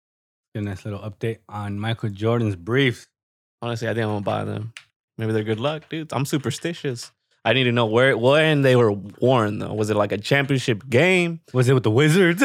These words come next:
Speaker 1: <laughs>
Speaker 2: Well, yeah, if it was with the Wi-, was it during the baseball season? 'Cause I ain't buying that shit. <laughs> What the fuck is that?
Speaker 1: <laughs>
Speaker 2: Uh,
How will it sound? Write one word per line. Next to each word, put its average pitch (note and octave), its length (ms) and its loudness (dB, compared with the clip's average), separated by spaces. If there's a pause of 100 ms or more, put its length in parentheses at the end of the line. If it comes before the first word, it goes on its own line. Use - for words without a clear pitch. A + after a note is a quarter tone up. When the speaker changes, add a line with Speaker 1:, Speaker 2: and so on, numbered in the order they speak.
Speaker 1:
<laughs> - 80 -14
Speaker 2:
Well, D3 280 4
yeah, D3 160 4
if - 80 -2
it D3 60 4
was E3 180 4
with B2+ 100 4
the A2+ 80 0
Wi-, D3 220 6
was C#3 200 4
it B2 100 2
during C#3+ 180 4
the A#2+ 80 4
baseball A3 580 2
season? G3+ 440 2
'Cause C#3+ 180 2 (100)
I A2+ 260 2
ain't G#2+ 100 2
buying G2+ 240 2
that G#2+ 180 -2
shit. G#2 280 -2
<laughs> - 20 -16
What - 280 0
the - 80 2
fuck - 560 -6 (160)
is G3+ 140 2 (100)
that? G3+ 1300 0
Speaker 1:
<laughs> - 60 -14
Speaker 2:
Uh, G#2+ 720 -2